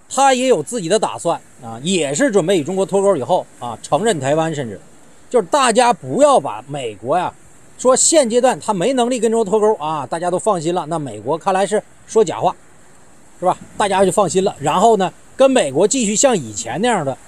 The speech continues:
啊，那样的交往，错了。中国和美国再也回不到从前了。美国要与中国脱钩这个目的已经告诉你了，所以中国人千万啊，我告诉你，中国人千万千万要记住，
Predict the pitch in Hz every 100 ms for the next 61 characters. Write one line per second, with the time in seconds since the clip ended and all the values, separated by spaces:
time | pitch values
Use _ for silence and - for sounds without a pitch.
0 | - 117 107 - - 208 165 147 190 147
1 | - - 170 - 285 160 - - - -
2 | - - - - - - - 330 320 277
3 | 269 262 269 185 127 196 - 302 220 127
4 | 107 175 233 208 - 202 123 135 - -
5 | - - - 175 247 180 139 143 269 285
6 | 233 147 120 262 247 247 - 262 254 262
7 | 247 220 277 233 147 107 - - - -
8 | 175 139 107 175 233 294 240 156 117 92
9 | 92 - - - - - 302 277 311 302
10 | 262 262 - 311 320 302 262 143 127 113
11 | 110 131 247 180 131 - - - 277 254
12 | 254 254 - - 294 285 277 175 - 196
13 | 190 185 147 185 127